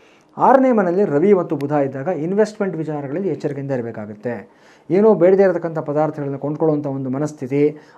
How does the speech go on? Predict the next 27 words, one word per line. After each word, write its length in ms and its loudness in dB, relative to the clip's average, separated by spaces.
ಅದೇ 180 2
ಪ್ರಕಾರ 340 2
ಒಂದಕ್ಕೆ 400 2
ಎರಡು 260 6
ನೀವು 160 2
ಹಣವನ್ನು 340 -2
ಕಳ್ಕೊಳ್ಳತಕ್ಕಂಥ 540 -4
ಸಾಧ್ಯತೆ, 480 -6
ಆನ್‌ಲೈನ್ 480 2
ಟ್ರಾನ್ಸಾಕ್ಷನ್ಸ್ 640 -2
ಮಾಡಬೇಕಾದಾಗ 580 -6
ಬಹಳ 220 4
ಎಚ್ಚರಿಕೆಯಿಂದ 500 4
ಇರಬೇಕಂತ 420 -8
ಒಂದು 160 -6
ಸಂದರ್ಭ 380 -4
ಆಗಿರುತ್ತೆ. 600 -6
ಯಾರಿಗೋ 380 8
ಕೊಡಬೇಕಾದಂಥ 520 0
ಒಂದು 180 -6
ಹಣ 120 -4
ಇನ್ಯಾರಿಗೋ 520 2
ಕೊಟ್ಬಿಟ್ಟಿರ್ತೀರ, 600 -4
ವಾಪಸ್ 300 2
ಕಳ್-, 340 -8
ತರಿಸ್ಕೊಳ್ಳೋದಕ್ಕೆ 520 -4
ಆಗೋದಿಲ್ಲ. 440 0